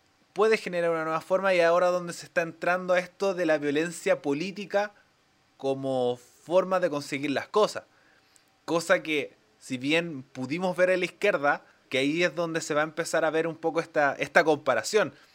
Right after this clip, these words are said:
de decir, "Oye, esta violencia política es válida por esto, por esto, por esto y por esto otro". Ahora ver que estamos al otro lado.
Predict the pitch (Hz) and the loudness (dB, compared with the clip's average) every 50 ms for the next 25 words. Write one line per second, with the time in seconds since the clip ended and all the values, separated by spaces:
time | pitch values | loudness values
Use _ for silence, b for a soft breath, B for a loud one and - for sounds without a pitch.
0 | b b - 123 127 123 120 117 - - 151 143 143 B B B B B B - | b b -12 -8 -6 -4 -4 -4 -2 -2 -2 -2 -4 B B B B B B -2
1 | 139 170 180 147 117 104 90 - _ - 131 135 135 - 160 160 160 151 147 151 | 0 2 2 2 0 -4 -8 -10 _ -6 -6 -4 -2 2 0 2 2 0 -2 -2
2 | 156 156 - - 170 160 156 147 - 147 156 175 185 151 165 151 147 156 160 170 | -2 -4 -6 -4 -2 -2 -2 -2 -4 -8 -8 -8 -10 -10 -8 -4 0 0 0 0
3 | 170 - - 127 127 - - 160 170 190 185 180 180 185 180 180 - 139 147 180 | -2 -6 -8 -8 -8 -6 -2 0 2 2 2 0 2 0 0 0 0 -2 0 0
4 | 180 - - 180 170 175 175 180 180 - 170 165 170 175 170 - 170 180 175 165 | 0 -2 -2 -4 -2 -2 -2 -2 -4 -4 -2 -2 -2 -2 -2 -6 -6 -6 -6 -2
5 | - 185 180 190 170 165 175 185 b b b b b b b b b _ - - | 2 4 4 4 4 2 -2 -4 b b b b b b b b b _ -6 0
6 | 113 123 131 139 143 143 139 143 147 170 165 - - - 127 - - 147 147 151 | 2 4 4 4 4 4 4 4 2 0 -2 -6 -8 -8 -8 -2 4 4 4 4
7 | 151 151 143 - 143 120 143 208 226 233 226 226 214 170 117 - - | 4 -4 -6 -6 -4 -2 0 0 0 0 2 2 4 2 2 0 -4